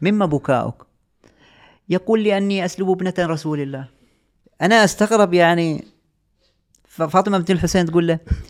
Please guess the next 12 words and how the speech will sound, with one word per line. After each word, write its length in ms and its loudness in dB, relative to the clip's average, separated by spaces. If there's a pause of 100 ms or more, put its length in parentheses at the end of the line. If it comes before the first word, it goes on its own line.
(220)
"إذا 260 6
كنت 300 2
تعلم 440 4
أنك 300 0
تسلب 600 -2
ابنة 300 2
رسول 380 0
الله 340 -2 (680)
فلما 340 4
تفعل؟ 420 0 (640)
دعه 360 0
واترك." 520 0